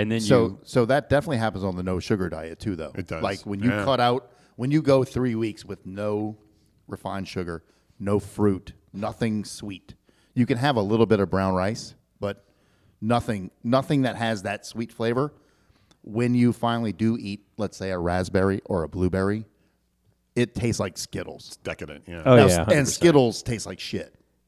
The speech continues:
Speaker 4: I'll tell you when
Speaker 2: Not feces, but they, they're, they're
Speaker 3: Like
Speaker 2: just
Speaker 3: Lumi.
Speaker 2: overpowering.
Speaker 4: Yeah. <laughs> Years ago, when I quit smoking cigarettes, the, um, it was weird. I quit,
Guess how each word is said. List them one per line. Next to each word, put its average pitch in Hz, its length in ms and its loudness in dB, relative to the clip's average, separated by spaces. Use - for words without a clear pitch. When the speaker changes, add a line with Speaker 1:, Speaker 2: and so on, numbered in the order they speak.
Speaker 4:
I'll 127 120 6
tell 156 160 8
you 120 160 6
when 104 160 6
Speaker 2:
Not 143 140 6
feces, 98 480 4
but 101 180 -2
they, 104 140 -4
they're, 92 380 -8
they're 104 180 2
Speaker 3:
Like - 40 -4
Speaker 2:
just 98 40 -2
Speaker 3:
Lumi. 107 180 4
Speaker 2:
overpowering. 107 760 6
Speaker 4:
Yeah. 151 800 8
<laughs> 190 240 -4
Years 156 380 12
ago, 107 300 8
when 101 220 6
I 104 100 2
quit - 280 4
smoking 101 420 2
cigarettes, 87 680 -2
the, 104 380 4
um, 82 520 -2
it 120 100 4
was 107 180 2
weird. 92 400 0
I 80 140 -8
quit, - 460 2